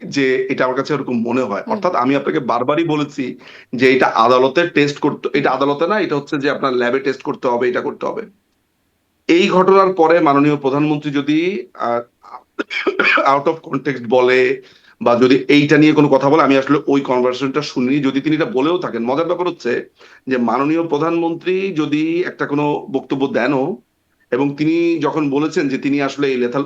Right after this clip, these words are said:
Speaker 1: উনি তো এটা বলেছেন পরিষ্কারভাবে, আপনি জানেন যে তিনি এই ধরনের কোনো কথা বলেনই নাই এবং তার কথা কাটছাঁট করে ব্যবহার করা হয়েছে। আমি যদি আমার তখনকার,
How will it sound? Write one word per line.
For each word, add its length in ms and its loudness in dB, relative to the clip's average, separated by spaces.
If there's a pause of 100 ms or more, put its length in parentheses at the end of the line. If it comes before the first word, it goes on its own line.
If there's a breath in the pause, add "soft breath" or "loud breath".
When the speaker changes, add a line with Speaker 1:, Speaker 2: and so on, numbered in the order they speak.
(160)
Speaker 1:
উনি 120 0
তো 120 -4
এটা 120 -2
বলেছেন 360 -2
পরিষ্কারভাবে, 580 -4
আপনি 160 -8
জানেন 400 -4 (360 loud breath)
যে 100 4
তিনি 240 6
এই 260 4
ধরনের 360 4
কোনো 220 4
কথা 240 2
বলেনই 420 2
নাই 180 2
এবং 140 0
তার 200 -4
কথা 160 -6
কাটছাঁট 520 -6
করে 180 0
ব্যবহার 340 -2
করা 180 -6
হয়েছে। 360 -6 (580 loud breath)
আমি 220 4
যদি 180 6
আমার 200 4
তখনকার, 520 4